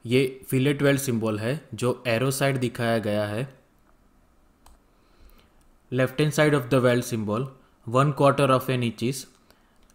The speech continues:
जो फिलेट वेल्ड की साइज है। जिस तरह से आप देख सकते हो, वेल्ड साइज हमेशा वेल्ड सिंबल की लेफ्ट हैंड साइड पे रहती है।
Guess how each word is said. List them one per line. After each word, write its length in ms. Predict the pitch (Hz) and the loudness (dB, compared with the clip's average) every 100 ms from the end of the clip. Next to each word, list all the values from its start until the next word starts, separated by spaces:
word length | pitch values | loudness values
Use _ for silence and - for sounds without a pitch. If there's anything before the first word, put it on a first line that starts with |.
| _ - | _ -6
जो 160 | 123 139 | -2 0
फिलेट 360 | 135 127 139 | 2 2 2
वेल्ड 200 | 135 127 | 2 2
की 120 | 127 135 | 0 0
साइज 420 | 127 104 110 - | 0 0 0 -4
है। 300 | 107 101 101 _ _ _ _ - - - - - | -6 -8 -10 _ _ _ _ -20 -20 -20 -12 -2
जिस 200 | 151 156 | 2 6
तरह 180 | 151 151 | 6 6
से 160 | 156 | 6
आप 80 | 139 | 4
देख 260 | 127 131 139 | 6 4 4
सकते 360 | 135 - 120 | 0 2 2
हो, 380 | 117 139 - - 107 | 4 2 -2 -12 0
वेल्ड 280 | 120 135 | 4 4
साइज 300 | 147 139 139 131 | 4 4 4 2
हमेशा 460 | 117 131 131 127 | 0 2 4 4
वेल्ड 400 | 127 120 117 117 | 4 2 0 -4
सिंबल 440 | - 127 123 127 127 | -6 -2 0 2 2
की 160 | 131 | 0
लेफ्ट 360 | 131 120 120 - | 2 2 0 0
हैंड 120 | 127 | 0
साइड 240 | 127 120 117 | 2 0 2
पे 120 | 117 | 0
रहती 300 | 104 104 107 | 0 -4 -6
है। 280 | 110 147 | -6 -10